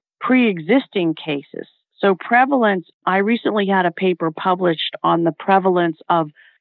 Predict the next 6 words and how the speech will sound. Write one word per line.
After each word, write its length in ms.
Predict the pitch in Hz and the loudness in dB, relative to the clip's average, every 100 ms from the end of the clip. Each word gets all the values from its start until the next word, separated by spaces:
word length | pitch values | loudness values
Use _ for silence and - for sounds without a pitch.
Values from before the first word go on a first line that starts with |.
| - - | -12 -4
parent-reported 800 | 262 233 190 180 - 185 180 165 | 0 0 -2 -4 -2 0 0 -2
traumatic 520 | 185 175 170 170 165 | -2 0 0 -2 -2
brain 240 | 180 180 | 0 2
injury 400 | 170 160 160 151 | 2 0 -2 -4
in 140 | 147 147 | -4 -4
children. 720 | - 277 277 202 131 117 | 0 2 2 0 -6 -8